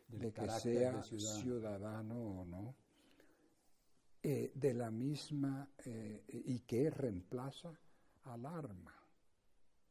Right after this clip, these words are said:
Speaker 1: Eh,
Speaker 2: Es,
Speaker 1: eso, eh, eh,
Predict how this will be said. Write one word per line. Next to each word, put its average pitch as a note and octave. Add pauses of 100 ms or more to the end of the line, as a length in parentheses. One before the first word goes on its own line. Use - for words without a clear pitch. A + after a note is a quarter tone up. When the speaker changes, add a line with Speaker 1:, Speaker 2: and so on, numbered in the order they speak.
(1400)
Speaker 1:
Eh, C#3+
Speaker 2:
Es, D3+
Speaker 1:
eso, -
eh, D#3
eh, E3